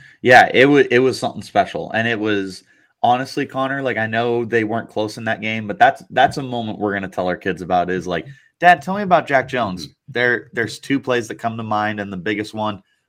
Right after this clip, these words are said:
Speaker 1: probably that pick six against U of A, because it just, it couldn't have come at a better time.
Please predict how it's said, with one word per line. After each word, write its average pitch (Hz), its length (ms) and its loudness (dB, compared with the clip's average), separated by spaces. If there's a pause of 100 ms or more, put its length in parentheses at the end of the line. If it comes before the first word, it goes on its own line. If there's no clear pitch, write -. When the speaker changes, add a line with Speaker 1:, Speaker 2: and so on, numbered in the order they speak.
(100)
Speaker 1:
probably 104 520 0
that 101 220 0
pick 98 180 -8
six 92 300 -10
against 87 300 -10
U 87 140 -4
of 87 100 -8
A, 82 200 -6
because 85 380 -8
it 95 60 -6
just, - 300 -16
it - 140 -12
couldn't 113 240 -4
have 107 100 -8
come 101 420 -2 (380)
at 101 120 0
a 98 40 -4
better 98 340 2
time. 90 600 -4